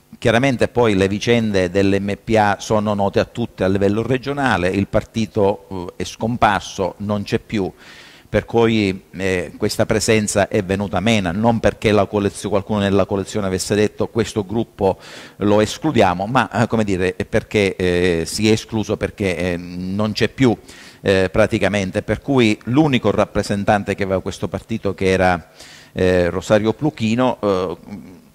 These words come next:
si è visto, come dire, senza, senza partito alle spalle. Eh, per ciò che riguarda il gruppo degli agricoltori, eh,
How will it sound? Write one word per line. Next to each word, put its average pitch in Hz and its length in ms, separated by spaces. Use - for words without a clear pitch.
si - 180
è 120 40
visto, 101 360
come 104 120
dire, 98 200
senza, 101 600
senza 123 380
partito - 420
alle 90 220
spalle. 85 560
Eh, 101 220
per 135 160
ciò 139 140
che 127 100
riguarda 139 460
il 107 180
gruppo 123 300
degli 113 200
agricoltori, 110 840
eh, 92 640